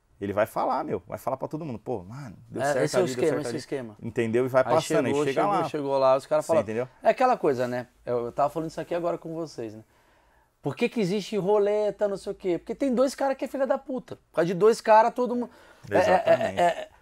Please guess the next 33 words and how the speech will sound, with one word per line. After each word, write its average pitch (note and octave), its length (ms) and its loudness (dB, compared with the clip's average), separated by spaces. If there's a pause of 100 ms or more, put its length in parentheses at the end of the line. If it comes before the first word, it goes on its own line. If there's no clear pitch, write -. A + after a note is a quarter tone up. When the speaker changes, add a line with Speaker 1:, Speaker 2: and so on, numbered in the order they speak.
(220)
Speaker 2:
eu, D#3 200 2
eu D3+ 140 0
tenho E3+ 180 2
uma F3 40 -2
teoria, D#3 380 -2
um D3 60 2
achismo, C3+ 580 -6 (240)
que - 80 -6
quanto F#3+ 400 0
mais F3+ 480 2
leis D#3+ 460 4
tem D#3+ 200 -2
um E3 120 0
lugar, D3 500 -4 (800)
é C#3+ 120 4
porque E3 340 2
mais F#3+ 460 4
a F3 80 4
civilização F3+ 1080 -2
faz F#3 240 -2
as F3+ 140 -6
cagadas. D#3 720 -6
É, B2+ 60 -2
é, - 20 -2
é, D3+ 320 -2
é D3+ 160 -2
tipo D3+ 120 0
assim, D#3+ 300 -2 (380)
por - 60 0
causa G#3 180 4
de - 100 -20 (420)
três C#4+ 360 10
caras G#3 680 4